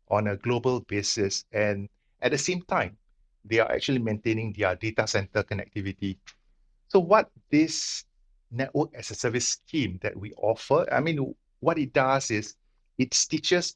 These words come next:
all these network elements that I have described into a single ecosystem, such that it empowers and even allows customer to orchestrate, uh, the services end to end. So it's an end to end provision.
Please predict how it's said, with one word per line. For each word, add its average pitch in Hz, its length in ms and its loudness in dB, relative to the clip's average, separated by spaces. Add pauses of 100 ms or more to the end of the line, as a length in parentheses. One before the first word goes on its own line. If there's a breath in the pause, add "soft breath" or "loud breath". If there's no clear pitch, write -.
all 175 440 -4
these 135 280 -8
network 120 300 2
elements 117 560 -2
that - 180 0
I 98 160 -6
have 98 180 -2
described 117 480 0 (560)
into 127 480 4
a 117 100 0
single 139 360 0
ecosystem, 113 640 -2 (160)
such - 440 -2
that 139 240 2
it - 80 -16
empowers 113 800 0 (400)
and 104 180 -8
even 127 480 0
allows 123 480 2
customer 123 460 -4
to 120 100 -12
orchestrate, - 680 -2 (200)
uh, 104 160 -6 (100)
the 117 80 -4
services 117 560 0
end 113 180 -2
to 113 120 -4
end. 139 200 -4 (540)
So 180 140 4
it's 156 140 2
an 127 80 2
end 147 180 0
to 151 80 -6
end 127 120 -4
provision. 110 480 -4